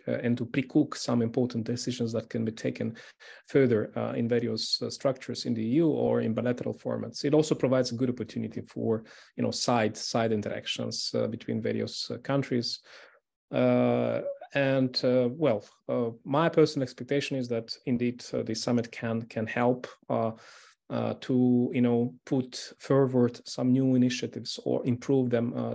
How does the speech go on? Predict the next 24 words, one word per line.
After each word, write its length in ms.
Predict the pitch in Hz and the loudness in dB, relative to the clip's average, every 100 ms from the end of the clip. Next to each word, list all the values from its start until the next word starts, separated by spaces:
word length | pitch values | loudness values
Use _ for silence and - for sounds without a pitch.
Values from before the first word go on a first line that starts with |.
| 120 | -2
the 100 | 123 | 0
ones 320 | 120 123 - | 2 2 0
which 160 | 113 117 | -4 -6
are 100 | - _ _ _ _ _ | -10 _ _ _ _ _
currently 240 | 127 123 113 | 0 0 0
being 140 | 117 | -2
developing, 400 | 117 120 120 120 _ _ - | 0 0 0 -6 _ _ -4
really 240 | 131 143 | 0 0
targeting, 540 | 127 131 117 117 117 - - | 2 0 0 -2 -8 -8 -6
uh, 140 | 113 120 | -6 -6
to 80 | - | -8
create 240 | 123 127 123 | -2 -2 0
some 160 | 117 | 0
benefits, 540 | 123 120 120 110 - - | 2 0 -2 -10 -10 -8
uh, 220 | 127 117 117 | -6 -6 -6
to 160 | - 117 | -4 -2
the 80 | |
citizens. 640 | - 175 160 139 143 143 - - - - _ _ _ - | 2 4 4 4 2 0 -8 -16 -20 -20 _ _ _ -6
Um, 840 | 139 131 127 127 127 123 123 123 - | -2 0 0 0 0 0 -2 -4 -6
uh, 300 | 127 127 127 | -6 -6 -6
and, 600 | 139 123 123 127 127 123 - | -2 2 4 4 2 -2 -2
uh, 600 | 120 117 117 123 131 135 - | 0 0 -2 -4 -8 -6 0
again, 420 | 120 123 113 110 _ - | 2 2 2 -2 _ -8
uh, 260 | 127 123 | -2 0